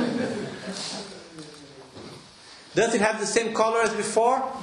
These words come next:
Yes, it does. Does it have the same cut as before? Yes.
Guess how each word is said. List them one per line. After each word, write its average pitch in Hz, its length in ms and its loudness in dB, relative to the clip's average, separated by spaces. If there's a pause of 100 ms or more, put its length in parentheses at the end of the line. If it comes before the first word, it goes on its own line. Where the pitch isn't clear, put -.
(560)
Yes, 143 280 2
it 117 100 -2
does. - 540 2 (600)
Does 220 200 6
it 208 60 4
have 208 160 4
the 202 80 2
same 247 300 0
cut 247 280 4
as 220 120 2
before? 220 640 2 (840)
Yes. 302 560 0